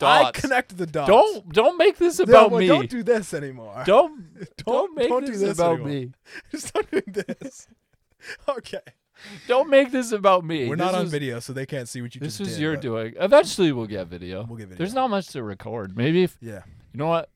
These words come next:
Speaker 2: Maybe if I get an office space.
Speaker 1: Yeah, dude, I ain't
Speaker 2: That'll
Speaker 1: paying
Speaker 2: be
Speaker 1: for
Speaker 2: f-
Speaker 1: that, but go
Speaker 2: Would
Speaker 1: for
Speaker 2: you
Speaker 1: it.
Speaker 2: do that?
Speaker 1: I, I, dude, if you're paying for it, I don't care.
Speaker 2: Yeah,
Speaker 1: Do whatever.
Speaker 2: it, it's not that expensive. I've looked into it.
Speaker 1: I just can't really lose a lot of money right now.
Speaker 2: Yeah, you'll be working. Just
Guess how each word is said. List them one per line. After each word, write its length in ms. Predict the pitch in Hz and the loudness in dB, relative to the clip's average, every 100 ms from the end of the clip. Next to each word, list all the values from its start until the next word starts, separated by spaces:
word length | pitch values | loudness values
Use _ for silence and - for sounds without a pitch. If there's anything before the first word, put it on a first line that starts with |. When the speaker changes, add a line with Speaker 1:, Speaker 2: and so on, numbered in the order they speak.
| - | -8
Speaker 2:
Maybe 260 | 139 160 | -4 -4
if 100 | 170 | -2
I 100 | 175 | -2
get 160 | 147 147 | 0 -2
an 100 | 131 | -2
office 400 | 107 113 - 107 | -2 -4 -6 -12
space. 500 | - 110 104 104 _ _ _ _ _ _ _ _ _ _ _ _ | -10 -8 -8 -10 _ _ _ _ _ _ _ _ _ _ _ _
Speaker 1:
Yeah, 160 | 110 104 | -20 -20
dude, 200 | 92 95 | -16 -14
I 140 | 131 | -10
ain't 60 | 135 | 0
Speaker 2:
That'll 180 | 156 269 | 4 4
Speaker 1:
paying 100 | 135 | 4
Speaker 2:
be 40 | |
Speaker 1:
for 60 | 98 | -4
Speaker 2:
f- 40 | |
Speaker 1:
that, 180 | 95 90 | -12 -16
but 160 | - - _ _ 90 | -20 -20 _ _ -12
go 80 | |
Speaker 2:
Would 120 | 139 165 | -8 -6
Speaker 1:
for 60 | |
Speaker 2:
you 60 | 240 | -4
Speaker 1:
it. 60 | 208 | -2
Speaker 2:
do 180 | 160 196 | -2 -2
that? 320 | 285 349 - _ _ _ - | -2 -6 -12 _ _ _ -18
Speaker 1:
I, 100 | - - - | -14 -14 -14
I, 120 | - - 101 98 | -18 -20 _ _
dude, 240 | - 147 - _ | -16 -16 -18 _
if 140 | 107 | -18
you're 100 | 113 | -14
paying 240 | 143 127 135 | -10 -10 -12
for 180 | - | -18
it, 40 | 87 | -20
I 40 | |
don't 120 | 117 135 | -8 0
care. 180 | 233 240 | 4 4
Speaker 2:
Yeah, 60 | 131 | 2
Speaker 1:
Do 60 | |
whatever. 240 | 123 160 175 | -2 -2 -4
Speaker 2:
it, 60 | - | -8
it's 240 | 165 - | -10 -8
not 260 | 156 180 247 | -4 -2 -2
that 160 | 226 | -2
expensive. 540 | 180 139 - 151 127 101 | -2 -6 -10 -10 -10 -10
I've 140 | 95 | -10
looked 240 | 117 131 127 | -10 -12 -12
into 320 | 113 98 82 | -14 -14 -18
it. 120 | 71 _ | -20 _
Speaker 1:
I 80 | - | -18
just 140 | 131 131 | -16 -16
can't 220 | 147 123 | -16 -14
really 260 | 120 107 | -14 -16
lose 280 | 92 98 117 | -18 -16 -16
a 40 | 107 | -16
lot 120 | 95 | -18
of 60 | |
money 140 | 98 95 | -20 -20
right 140 | 67 | -20
now. 140 | 76 82 - | _ _ -12
Speaker 2:
Yeah, 180 | 147 | -10
you'll 200 | 123 123 | -8 -10
be 140 | 160 180 | -10 -10
working. 460 | 143 160 180 143 | -10 -12 -14 -18
Just 240 | 117 120 | -18 -20